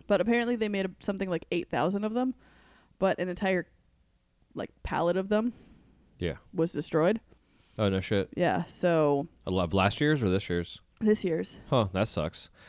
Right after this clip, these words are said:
Speaker 1: Mm.
Speaker 2: Well, you know, though, it's like the f-, madness over the Madame Leota glow-in-the-dark Funko. And then I'm, like, walking through the pin trader store at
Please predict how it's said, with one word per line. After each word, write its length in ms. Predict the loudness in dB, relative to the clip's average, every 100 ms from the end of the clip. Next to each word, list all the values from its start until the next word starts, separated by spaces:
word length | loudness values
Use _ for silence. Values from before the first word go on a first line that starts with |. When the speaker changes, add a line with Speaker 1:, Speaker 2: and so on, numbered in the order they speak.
| 0
Speaker 1:
Mm. 40 | 10
Speaker 2:
Well, 120 | 10
you 80 | 12
know, 140 | 10
though, 160 | 10 8
it's 160 | 10
like 320 | 8 8 0 -16 -20 -20 _ _ _ _ _ _ _ _ _ _ _ -20 2
the 80 | 4
f-, 120 | 4 -4 _ 0
madness 500 | 4 6 4 4 4
over 220 | 6 6
the 340 | 8 8 6 6
Madame 320 | 6 6 4
Leota 680 | 4 6 6 6 6 4 4
glow-in-the-dark 480 | 2 2 2 2 0
Funko. 460 | -2 0 -4 -4 -10 -20 -20 -20 -20 _
And 120 | -4 -2
then 60 |
I'm, 80 | 0
like, 160 | 0 0
walking 260 | 0 -2
through 300 | 0 2 2
the 140 | 2 0
pin 220 | -2 -2
trader 280 | -2 -2 -2
store 320 | -2 -2
at 100 | 0